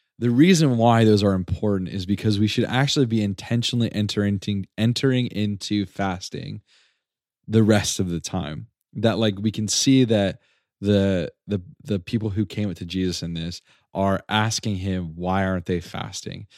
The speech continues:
Because fasting should be regular. They saw that, that something was, something normal wasn't happening. And so this reading today, this gospel reading, could be a call on. Maybe you haven't fasted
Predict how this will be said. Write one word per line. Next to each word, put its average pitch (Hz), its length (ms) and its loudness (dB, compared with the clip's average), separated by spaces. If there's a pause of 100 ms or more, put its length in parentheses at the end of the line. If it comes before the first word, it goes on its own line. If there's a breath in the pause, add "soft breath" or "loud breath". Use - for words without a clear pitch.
(140 soft breath)
Because 127 220 6
fasting 151 440 0
should 135 240 0
be 127 100 0
regular. 110 560 2 (240)
They 113 120 4
saw 131 440 2
that, 101 180 -2
that 101 100 -8
something 113 400 -2
was, 101 380 0 (180)
something 147 440 4
normal 104 460 2
wasn't 98 400 0
happening. 92 520 -10 (1040)
And 127 180 2
so 110 540 4 (320)
this 139 260 6
reading 123 260 4
today, 110 580 2
this 107 160 2
gospel 107 420 2
reading, 92 380 0 (200 soft breath)
could 117 140 0
be 123 100 8
a 113 40 6
call 98 440 -2
on. 82 300 -14 (680)
Maybe 147 280 4
you 202 120 6
haven't 127 440 0
fasted 104 680 0